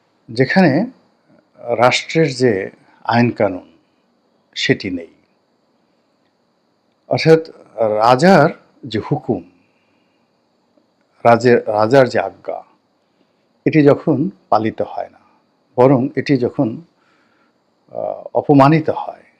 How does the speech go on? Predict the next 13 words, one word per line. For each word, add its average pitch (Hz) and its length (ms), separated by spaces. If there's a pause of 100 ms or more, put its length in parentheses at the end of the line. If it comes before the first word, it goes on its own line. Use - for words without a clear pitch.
(340)
উল্টো 143 300
হয়, - 340 (1080)
বুমেরাং 117 480
হয়, - 240 (840)
তখন 175 240
সেটাকে 120 340
অরাজকতা 101 720
বলা 85 300
হয়। - 220 (1160)
তো 139 80
আমাদের 170 280
দেশের 165 260
এখন 147 340